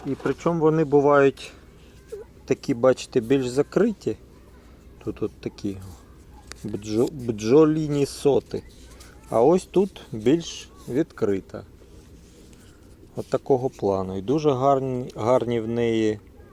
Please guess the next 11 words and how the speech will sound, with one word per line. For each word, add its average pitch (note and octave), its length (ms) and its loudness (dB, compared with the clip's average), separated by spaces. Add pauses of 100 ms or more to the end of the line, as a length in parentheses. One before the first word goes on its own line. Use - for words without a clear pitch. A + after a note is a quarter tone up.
(600)
а, G#2 180 -2
ґрунтозацепи. A#2 1080 -2 (920)
Вони G#2 260 -4
непогано G#2+ 600 -2
тримають G2+ 800 -6 (1000)
струю. G2+ 580 -2 (280)
І C#3+ 680 2
плюс D#3 260 2
ще, - 260 2
бачите, B2 520 2
е, G#2+ 60 -4